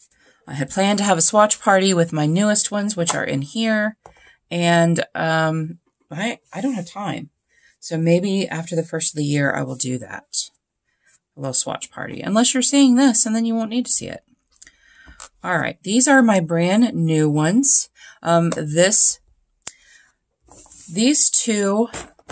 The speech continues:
were on sale when they had their sale. Also, I have two that are, like, huge, like, really big, extra large. And these were on sale,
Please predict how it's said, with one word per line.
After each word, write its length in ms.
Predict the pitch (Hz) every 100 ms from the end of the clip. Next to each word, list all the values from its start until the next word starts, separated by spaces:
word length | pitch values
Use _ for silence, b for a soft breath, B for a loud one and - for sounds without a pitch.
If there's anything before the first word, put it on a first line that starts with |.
| - _ _ _ _ _ _ - _ _ _ _ _ _ _ _ _ -
were 280 | 175 175
on 180 | 170 170
sale 500 | 165 175 151 147 170 170
when 160 | 160 160
they 100 | 151
had 320 | 165 156 147
their 260 | 156 151 -
sale. 440 | - 160 147 147 -
Also, 380 | 165 165 175 170
I 80 |
have 520 | 160 165 156 156 151 -
two 280 | - 175 165
that 100 | 147
are, 140 | 147
like, 320 | 143 139 - _ _ _ _ _ -
huge, 720 | - 185 185 156 135 131 -
like, 160 | 147 139
really 540 | 143 143 170 160 151
big, 300 | 143 143 135
extra 340 | 131 131 - 135
large. 400 | 127 117 117 - b b b
And 180 | - 156
these 180 | 156 143
were 120 | 143
on 160 | 135 131
sale, 500 | - 120 95 -